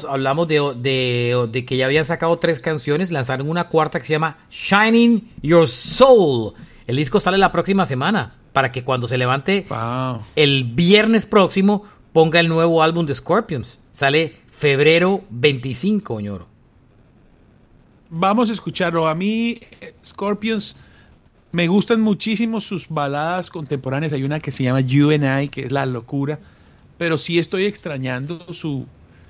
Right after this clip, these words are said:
Speaker 2: esa pesadez de, de ciertos tiempos. Alien Nation es una buena canción pesada, de lo más reciente,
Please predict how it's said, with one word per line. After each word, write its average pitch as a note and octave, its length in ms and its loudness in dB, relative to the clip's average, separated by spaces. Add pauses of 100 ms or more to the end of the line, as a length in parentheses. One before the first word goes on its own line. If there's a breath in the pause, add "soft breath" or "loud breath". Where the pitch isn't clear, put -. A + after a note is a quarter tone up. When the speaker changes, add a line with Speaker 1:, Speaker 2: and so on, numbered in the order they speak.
(260 soft breath)
Speaker 2:
esa E3+ 180 -8
pesadez C#3 640 -2 (380)
de, C3 180 -6
de B2+ 160 -14
ciertos A#2+ 540 -6
tiempos. B2+ 640 -4 (260 loud breath)
Alien E3 460 2
Nation D3 480 -2
es A#2+ 140 -12
una D3+ 160 -4
buena D3 340 -4
canción C#3 380 -8
pesada, D3+ 420 -2
de D#3 80 -2
lo C3 100 -2
más C3+ 320 -2
reciente, F3+ 480 -6